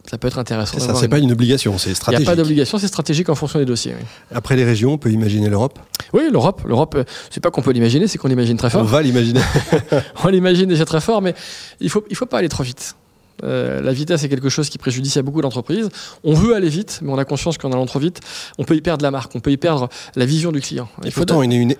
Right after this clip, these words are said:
Speaker 2: on est à une époque où tout le monde veut aller vite. Tout va vite.
Speaker 1: Et c'est, c'est peut-être l'erreur. L'énorme erreur de la, de, de la rapidité et de la vitesse, c'est que vous avez des systèmes qui fonctionnent mal.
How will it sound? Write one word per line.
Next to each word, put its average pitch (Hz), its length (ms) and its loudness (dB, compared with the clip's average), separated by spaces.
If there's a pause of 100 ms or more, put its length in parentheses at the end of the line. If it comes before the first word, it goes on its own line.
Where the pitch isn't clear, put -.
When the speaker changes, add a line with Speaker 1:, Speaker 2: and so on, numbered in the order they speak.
Speaker 2:
on 123 160 0
est 143 80 4
à 135 40 2
une 123 120 0
époque 151 240 -4
où 135 80 -2
tout 185 320 -4
le 185 60 2
monde 175 220 2
veut 143 100 0
aller 143 120 2
vite. 143 140 -4 (420)
Tout 190 120 0
va 175 100 2
vite. 160 260 -2
Speaker 1:
Et - 40 -6
c'est, - 180 -4
c'est 147 140 0
peut-être 160 220 -2
l'erreur. 151 400 -2 (220)
L'énorme 151 480 0
erreur 131 260 0
de 123 80 -2
la, 131 100 -2
de, 147 140 -4
de 143 120 -4
la 127 60 0
rapidité 131 420 -4
et - 40 0
de 127 40 -6
la 123 60 -2
vitesse, 143 380 -6 (340)
c'est - 160 -4
que 123 60 -6
vous 131 140 0
avez 139 120 2
des 127 60 -6
systèmes - 260 -6
qui - 120 -8
fonctionnent 120 320 -6
mal. 139 260 -4